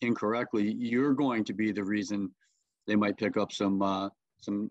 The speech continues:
some dings in their body. I hate to say this, but we've run out of time. Um,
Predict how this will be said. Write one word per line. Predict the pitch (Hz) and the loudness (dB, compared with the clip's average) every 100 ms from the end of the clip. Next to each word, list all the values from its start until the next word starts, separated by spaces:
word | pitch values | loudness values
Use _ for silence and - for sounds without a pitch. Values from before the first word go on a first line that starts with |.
| - | -6
some | 110 101 | -4 0
dings | 110 104 | 4 4
in | 98 | 4
their | 98 | 2
body. | 101 98 90 - - - _ - | 2 2 0 -4 -20 -20 _ -2
I | |
hate | 131 180 | 2 2
to | 180 | 2
say | 190 156 | 2 2
this, | 131 131 - | 4 2 -2
but | 135 | 0
we've | 123 120 | 2 2
run | 127 143 | 2 0
out | 143 | -2
of | 123 | -4
time. | - 139 113 107 120 _ _ _ _ | -4 -4 -2 0 -2 _ _ _ _
Um, | 117 117 117 110 110 | -4 -2 0 0 0